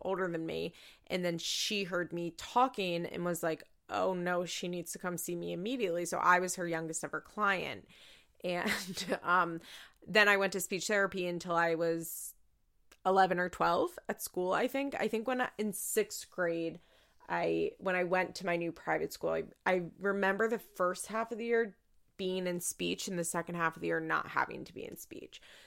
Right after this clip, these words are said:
So I went to speech therapy until I was, like, eleven. So this is not me saying, like,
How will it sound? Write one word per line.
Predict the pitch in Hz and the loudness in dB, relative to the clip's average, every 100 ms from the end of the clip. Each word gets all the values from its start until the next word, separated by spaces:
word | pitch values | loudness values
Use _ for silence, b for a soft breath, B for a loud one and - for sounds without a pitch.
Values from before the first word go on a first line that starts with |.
| B | B
So | 233 | 4
I | 214 | 6
went | 277 285 | 4 2
to | |
speech | 202 170 156 | -2 -4 -4
therapy | 175 170 165 175 | 0 0 0 -10
until | 165 160 | -6 -4
I | |
was, | 156 156 | -4 -4
like, | 151 | -4
eleven. | 156 156 - 160 | -2 -2 -2 -6
So | 214 | -4
this | 269 294 | -4 -4
is | 320 | 0
not | 302 196 | 0 0
me | 190 | 0
saying, | - 180 175 | 0 0 0
like, | 160 147 | -2 -4